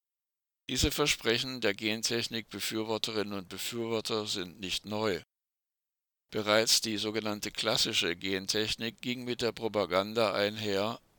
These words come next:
auf diese Weise gleichzeitig den Pestizideinsatz zu reduzieren. Stattdessen war in der Vergangenheit Folgendes festzustellen.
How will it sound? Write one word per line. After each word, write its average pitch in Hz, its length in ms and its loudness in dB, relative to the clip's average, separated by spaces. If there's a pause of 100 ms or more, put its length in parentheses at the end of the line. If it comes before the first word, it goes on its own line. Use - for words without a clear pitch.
auf 120 160 -2
diese 139 360 0
Weise 110 360 4
gleichzeitig 98 840 2
den 110 200 -4
Pestizideinsatz 104 1300 0
zu 95 140 0
reduzieren. 95 800 -2 (2250)
Stattdessen 135 540 2
war 113 120 4
in 107 120 0
der 110 80 2
Vergangenheit 107 720 2
Folgendes 123 540 2
festzustellen. - 880 0